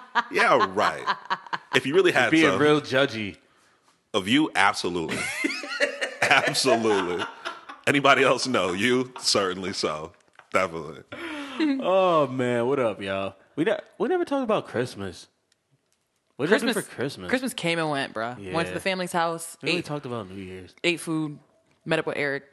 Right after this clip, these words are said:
Speaker 1: Yeah, man.
Speaker 3: played some pool.
Speaker 1: That's it.
Speaker 2: Yeah.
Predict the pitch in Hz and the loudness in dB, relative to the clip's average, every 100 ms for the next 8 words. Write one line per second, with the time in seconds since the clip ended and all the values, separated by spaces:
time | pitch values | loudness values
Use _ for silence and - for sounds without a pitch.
0 | - 117 165 117 127 151 147 143 131 127 | -6 -4 -4 -2 -2 -2 -4 -4 -6 -8
1 | _ - - - 117 - _ _ _ _ | _ -20 -16 -12 -12 -14 _ _ _ _
2 | _ _ _ _ _ _ 95 95 92 | _ _ _ _ _ _ -14 -10 -10